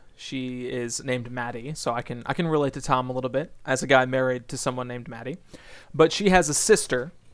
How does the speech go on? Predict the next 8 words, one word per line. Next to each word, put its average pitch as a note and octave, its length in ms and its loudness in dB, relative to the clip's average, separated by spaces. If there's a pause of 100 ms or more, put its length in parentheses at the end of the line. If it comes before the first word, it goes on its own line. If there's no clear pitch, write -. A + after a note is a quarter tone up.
played D#3+ 220 4
by C3+ 160 6
Natasha C#3 460 2
Rothwell, B2+ 580 0
who C3+ 400 0 (240)
ha-, A3 120 -10 (200)
she's G3 260 -2
been G#3+ 380 2